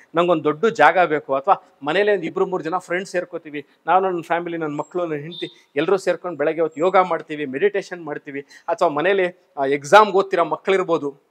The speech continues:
ಆಯ್ತಾ, Open ಸ್ಪೇಸಲ್ಲಿ ಕೂತು ಧ್ಯಾನ ಮಾಡ್ಬೋದು, ಜಿಮ್ ಮಾಡ್ಬೋದು, ಯೋಗಾಸನ ಮಾಡ್ಬೋದು, ಆ, ವ್ಯಾಯಾಮಗಳು ಮಾಡ್ಬೋದು.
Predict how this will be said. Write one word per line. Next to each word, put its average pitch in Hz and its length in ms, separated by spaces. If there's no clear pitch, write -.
ಆಯ್ತಾ, 127 240
Open 165 280
ಸ್ಪೇಸಲ್ಲಿ 175 420
ಕೂತು 165 260
ಧ್ಯಾನ 135 360
ಮಾಡ್ಬೋದು, 156 520
ಜಿಮ್ 170 280
ಮಾಡ್ಬೋದು, 156 520
ಯೋಗಾಸನ 190 460
ಮಾಡ್ಬೋದು, 151 680
ಆ, 113 160
ವ್ಯಾಯಾಮಗಳು 131 800
ಮಾಡ್ಬೋದು. 151 440